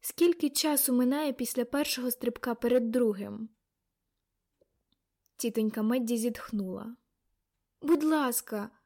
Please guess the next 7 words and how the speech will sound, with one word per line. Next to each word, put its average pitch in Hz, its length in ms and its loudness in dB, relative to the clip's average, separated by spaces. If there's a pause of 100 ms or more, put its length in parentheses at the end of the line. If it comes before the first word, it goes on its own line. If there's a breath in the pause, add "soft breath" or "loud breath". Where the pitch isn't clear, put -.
(1120)
Не 254 280 4
думаю, 208 440 -2
що - 200 -2
існують 214 560 0
якісь 202 320 -6
правила. - 640 -8 (640)
Певно, 214 420 2